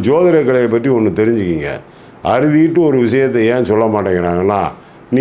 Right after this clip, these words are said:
இத்தனாம் தேதி இத்தனை மணிக்கு செத்து போயிடுவேன்னு யாருக்காவது நம்ம கரெக்டா தெரிஞ்சிருச்சுன்னா, நம்ம எதிரிகளை பூரா சாவடிச்சுட்டு நம்மளும் செத்து போயிடுவோம்.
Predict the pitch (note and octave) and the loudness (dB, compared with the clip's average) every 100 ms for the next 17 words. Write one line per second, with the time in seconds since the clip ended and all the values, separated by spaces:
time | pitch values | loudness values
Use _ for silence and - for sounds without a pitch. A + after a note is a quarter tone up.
0 | C3 G#2+ C#3 C3+ C3 D#3+ D3+ B2 B2+ A#2+ | 0 0 0 0 0 2 0 0 0 0
1 | C#3+ C#3+ A#2 B2 D3 C3 A#2+ B2 B2 A2 | 0 -2 -2 -2 -2 0 2 2 0 0
2 | G#2 A2 A2+ G#2+ G2 - G#2 F2+ G#2+ A#2 | 0 0 2 0 0 -2 -2 0 -2 0
3 | A#2 F2+ G2+ G#2+ G2 D#2+ E2 F2+ F#2 F2 | -2 0 0 0 -2 -2 -4 -4 -4 -6
4 | - - - - A2 A#2 G#2+ C3 D#3 D3+ | -10 -20 -16 -4 0 2 2 2 2 2
5 | C3 A2+ C3 C3+ A2+ A2+ B2+ B2 A#2+ C3 | 2 0 0 0 0 0 2 0 0 0
6 | A2 A2+ A#2+ G2 E2+ E2 D2+ C2 | 0 0 0 -2 -2 -4 -6 -8